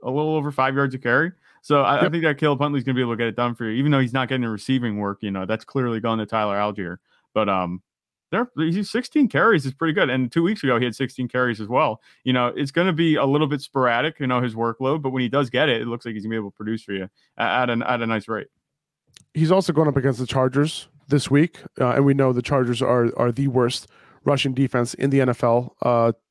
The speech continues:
Speaker 2: you know, when it comes to defending running backs. They're giving up the most yards per carry to running
Speaker 1: Right.
Speaker 2: backs. So Caleb Huntley, you know, can be a, a decent flex play for you, uh, or, <laughs> you know, a desperate R B two, uh, i-, if you need to fill your lineup.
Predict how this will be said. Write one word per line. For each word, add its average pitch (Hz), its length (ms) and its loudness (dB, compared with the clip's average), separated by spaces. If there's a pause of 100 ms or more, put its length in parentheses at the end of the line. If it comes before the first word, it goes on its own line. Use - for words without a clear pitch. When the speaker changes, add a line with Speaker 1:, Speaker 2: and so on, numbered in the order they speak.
(140)
Speaker 2:
you 143 60 -2
know, 131 60 4
when 120 140 2
it 113 60 -2
comes 120 260 -4
to 117 160 -2
defending 117 340 -2
running 117 220 0
backs. 139 240 0
They're 120 100 0
giving 117 160 -2
up 113 100 -6
the - 60 -8
most 120 240 0
yards 120 220 2
per 117 100 -10
carry 143 360 0 (380)
to 156 120 2
running 151 140 4
Speaker 1:
Right. - 60 2
Speaker 2:
backs. 151 260 0
So 127 140 0
Caleb 139 280 0
Huntley, 135 400 2
you 131 80 2
know, 123 220 0 (180)
can 135 160 0
be 123 140 4
a, 120 240 4
a 120 40 -4
decent 123 460 -2
flex 120 200 0
play 107 160 0
for 117 220 2
you, 107 220 2 (100)
uh, 104 180 2 (140)
or, 147 300 2 (120)
<laughs> - 140 -18
you 156 220 4
know, 151 120 4
a 139 40 2
desperate 147 420 2
R 131 100 4
B 123 160 0
two, 127 320 4 (360)
uh, 135 60 4
i-, 135 320 0
if 139 160 -2
you 135 60 0
need 127 140 0
to 117 80 -2
fill 113 200 0
your 104 100 0
lineup. 101 240 -4